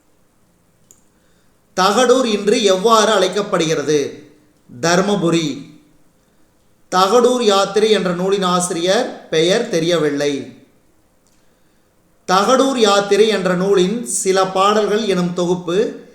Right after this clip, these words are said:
எந்த நூலில் கிடைத்துள்ளது? புறத்திரட்டு. தோட்டத்தில் தம்பி ஊன்றிய வித்துகள் எல்லாம் முளைத்தன. அடுத்து, என் நண்பன் செய்த தொழிலில் அவனுக்கு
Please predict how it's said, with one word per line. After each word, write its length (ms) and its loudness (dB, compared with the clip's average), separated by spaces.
எந்த 480 0
நூலில் 420 0
கிடைத்துள்ளது? 640 -2
புறத்திரட்டு. 760 2
தோட்டத்தில் 840 2
தம்பி 400 -2
ஊன்றிய 800 0
வித்துகள் 520 2
எல்லாம் 680 0
முளைத்தன. 460 -2
அடுத்து, 320 -12
என் 260 2
நண்பன் 460 2
செய்த 400 4
தொழிலில் 680 2
அவனுக்கு 520 -2